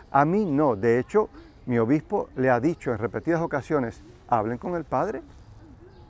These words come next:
Usted no le gusta lo que escribe el padre, usted cuestiona,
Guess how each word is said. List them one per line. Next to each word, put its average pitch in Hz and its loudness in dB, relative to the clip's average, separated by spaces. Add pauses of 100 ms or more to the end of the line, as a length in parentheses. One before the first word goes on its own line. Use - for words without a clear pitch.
(140)
Usted 214 2
no 247 2
le 185 4
gusta 156 -2
lo 131 -4
que 120 -6
escribe 180 0
el 165 0
padre, 147 2
usted 196 0
cuestiona, 170 0